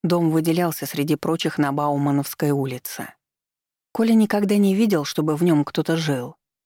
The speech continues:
В школе про этот замок рассказывали страшные сказки. Кто-то утверждал, что по ночам от него доносится вой привидений, вызванных медиумами,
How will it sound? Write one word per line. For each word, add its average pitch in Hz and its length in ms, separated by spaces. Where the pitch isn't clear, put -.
В - 60
школе 175 300
про 160 160
этот 151 300
замок 160 340
рассказывали 147 560
страшные 151 520
сказки. - 640
Кто-то 220 320
утверждал, 151 540
что 151 180
по - 100
ночам 143 360
от 147 120
него 147 240
доносится 147 560
вой 147 200
привидений, 143 800
вызванных 151 520
медиумами, 139 800